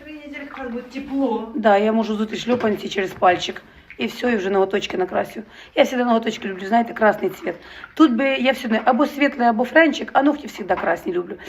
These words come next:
Speaker 2: Красуні мої, а ви щас красите ногті? Наверно, теж ні, да? Рідко хто красив. У мене, кстати, були красне покрашення, я взяла, поздирала. <laughs> Справилася. Оцей процес люблю більше всього. Та лапатись.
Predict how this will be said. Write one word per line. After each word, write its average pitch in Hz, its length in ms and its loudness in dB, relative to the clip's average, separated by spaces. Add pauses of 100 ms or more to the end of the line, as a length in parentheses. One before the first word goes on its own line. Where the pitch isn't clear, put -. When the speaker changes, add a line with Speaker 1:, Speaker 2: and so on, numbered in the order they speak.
(340)
Speaker 2:
Красуні 226 420 0
мої, 202 240 0
а 208 80 4
ви 233 120 0
щас - 200 -2
красите 302 420 0
ногті? 190 260 -4
Наверно, 302 300 4
теж 165 220 -4
ні, 175 140 0
да? 285 160 4
Рідко 320 220 2
хто 160 160 -10
красив. 185 340 -4
У 277 40 2
мене, 302 140 4
кстати, 285 300 -6
були 302 320 2 (240)
красне 208 340 2
покрашення, 202 420 -2
я 294 60 2
взяла, 254 160 2
поздирала. 160 580 -2 (320)
<laughs> - 20 -2 (240)
Справилася. - 680 -2 (1040)
Оцей - 340 -8
процес - 500 -10
люблю 233 280 -6
більше 208 300 -6
всього. 185 380 -8 (680)
Та 190 120 -4
лапатись. - 800 -6